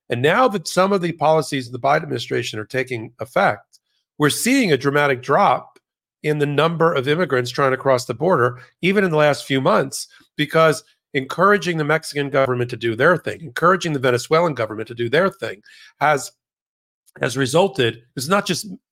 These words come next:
just to be clear, it's not just people from Mexico trying to come through the border. They're coming through the Mexican border from all different countries, including, 'cause it's, you know, it's sort of porous. Um, but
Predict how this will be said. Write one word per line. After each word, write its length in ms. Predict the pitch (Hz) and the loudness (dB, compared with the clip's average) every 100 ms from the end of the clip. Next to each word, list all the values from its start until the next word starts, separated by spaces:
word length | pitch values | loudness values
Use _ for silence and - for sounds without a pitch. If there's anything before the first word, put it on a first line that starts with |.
| _ _ 143 | _ _ -10
just 140 | - | -8
to 60 | 131 | -6
be 100 | 123 | -4
clear, 220 | 120 98 | -4 -4
it's 180 | - 165 | -6 -6
not 140 | 165 | -4
just 200 | 156 - _ - | -6 -8 _ -6
people 180 | 151 139 | -4 -2
from 200 | 120 113 | -4 -2
Mexico 480 | 127 - 135 110 98 | -4 -4 -6 -6 -6
trying 200 | 117 104 | -4 -6
to 60 | |
come 180 | - 110 | -6 -10
through 120 | 113 | -8
the 60 | 104 | -10
border. 320 | 104 92 85 _ - - - - | -8 -8 -10 _ -20 -20 -20 -2
They're 140 | 123 | -2
coming 320 | 123 180 185 | 0 0 0
through 120 | 180 151 | 0 0
the 80 | |
Mexican 480 | 139 139 - 123 113 | 2 0 -2 -6 -4
border 320 | 110 165 127 113 | 2 4 4 2
from 180 | 127 | -2
all 200 | - 131 | 0 0
different 300 | 123 113 101 | 2 -4 -4
countries, 640 | - 165 - - - - - _ _ _ _ | -2 -4 -4 -12 -12 -12 -14 _ _ _ _
including, 640 | 131 120 147 143 123 123 - | -6 -2 2 4 4 0 -10
'cause 140 | 117 | -10
it's, 140 | 104 - _ - 117 - | -10 -12 _ -20 -20 -8
you 60 | 117 | -8
know, 60 | |
it's 100 | 98 | -6
sort 140 | - 104 | -4 -4
of 100 | - | -2
porous. 460 | 165 117 101 - - - - _ - | -2 0 -2 -8 -12 -20 -20 _ -4
Um, 300 | 139 127 123 - | 0 0 -2 -2
but 260 | 160 151 | 2 2